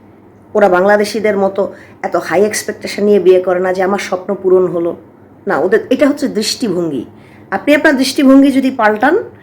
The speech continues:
আপনি যদি ম্যারেজকে রিয়েলিস্টিক্যালি দেখেন, তাহলে আপনার ম্যারেজ যদি কাজ না করে, তাহলে আপনি সহজে move on করে আরেকটা ম্যারেজে যেতে পারবেন এবং আপনি সুস্থ থাকবেন।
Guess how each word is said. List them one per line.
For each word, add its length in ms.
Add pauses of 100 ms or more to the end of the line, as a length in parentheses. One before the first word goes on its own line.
(240)
আপনি 220
যদি 200
ম্যারেজকে 460
রিয়েলিস্টিক্যালি 760
দেখেন, 380 (340)
তাহলে 220
আপনার 260
ম্যারেজ 260
যদি 200
কাজ 300
না 160
করে, 280 (240)
তাহলে 180
আপনি 240
সহজে 680
move 320
on 100
করে 220
আরেকটা 340
ম্যারেজে 320
যেতে 260
পারবেন 320 (480)
এবং 340
আপনি 500 (440)
সুস্থ 580
থাকবেন। 500